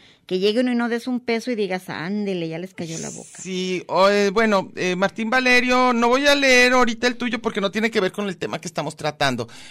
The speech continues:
Speaker 2: Pero sí me gustaría que cuando comentes tenga más que ver, porque si no, como que nos salimos
Speaker 1: Yo no
Speaker 2: del
Speaker 1: entiendo
Speaker 2: tema.
Speaker 1: nada.
Speaker 2: José Luis Santana dice, "Acá en Sayula yo trabajo en la reparación de las carreteras del estado.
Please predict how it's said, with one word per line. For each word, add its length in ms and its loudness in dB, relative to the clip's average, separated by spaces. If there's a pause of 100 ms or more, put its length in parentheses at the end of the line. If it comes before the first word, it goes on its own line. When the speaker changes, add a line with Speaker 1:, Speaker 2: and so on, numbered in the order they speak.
(120)
Speaker 2:
Pero 160 0
sí 160 -2
me 80 2
gustaría 400 2
que 80 -12
cuando 300 0
comentes 480 0 (100)
tenga 300 2
más 480 -2
que 100 -2
ver, 260 0
porque 920 -4 (540)
si 180 -10
no, 140 -2
como 180 -4
que 100 -4
nos 120 -2
salimos 260 0
Speaker 1:
Yo 40 2
no 40 2
Speaker 2:
del 80 2
Speaker 1:
entiendo 240 0
Speaker 2:
tema. 100 0
Speaker 1:
nada. 220 -4 (560)
Speaker 2:
José 260 0
Luis 140 0
Santana 400 2
dice, 220 -2
"Acá 120 0
en 60 2
Sayula 480 2
yo 160 0
trabajo 340 0
en 80 0
la 60 4
reparación 460 -2
de 80 -2
las 140 -2
carreteras 500 -2
del 140 -4
estado. 420 -2